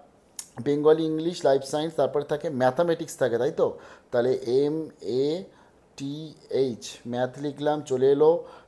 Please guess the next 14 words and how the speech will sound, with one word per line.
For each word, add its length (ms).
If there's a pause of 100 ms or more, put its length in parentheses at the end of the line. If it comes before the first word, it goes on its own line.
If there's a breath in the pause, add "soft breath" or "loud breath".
(180)
তো 140
এখানে 360
আমি 200
আশিতে 600
কত 280
পেয়েছি 360
ম্যাথে, 640
আমি 180
ধরো 240
বলে 200
দিচ্ছি 340
আমি 280
ফিফটি 400
পেয়েছি। 500